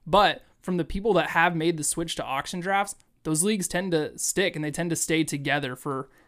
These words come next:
for multiple years. So I just thought that was an interesting stat that as I prepared for this show, um, because auction draft, you're right, auction draft is not the predominant choice. There's not a lot of content out there.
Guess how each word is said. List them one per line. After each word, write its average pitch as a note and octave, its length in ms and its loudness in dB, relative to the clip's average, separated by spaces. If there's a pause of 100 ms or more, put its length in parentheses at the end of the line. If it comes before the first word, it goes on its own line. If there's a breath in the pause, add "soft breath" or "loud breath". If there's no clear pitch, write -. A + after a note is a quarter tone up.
(100)
for D#3+ 140 -2
multiple D3+ 440 0
years. C3+ 260 -4
So C#3+ 120 0
I C#3+ 140 4
just F#3+ 160 -4
thought G#3 160 -2
that F#3 120 2
was D3+ 120 0
an D#3 60 -6
interesting D#3 500 -2
stat C3+ 420 0
that C#3 120 -2
as C#3 120 -4
I E3 120 -2
prepared C#3 540 -6
for C#3 300 -6 (360 soft breath)
this D3+ 160 -2
show, C#3+ 580 -4
um, C3+ 260 -6
because C#3+ 320 -6 (320)
auction E3 300 0
draft, F3 260 2
you're D#3+ 80 2
right, F3+ 260 4
auction E3 300 0
draft E3+ 240 2
is D3+ 100 -2
not D3+ 280 2
the E3 80 -2
predominant C#3+ 560 -2
choice. C#3+ 240 -6
There's C#3+ 200 -8
not C#3 280 2
a D3+ 40 2
lot C3+ 220 -2
of C#3 100 -10
content C3+ 500 -6
out D3+ 260 0
there. - 180 -10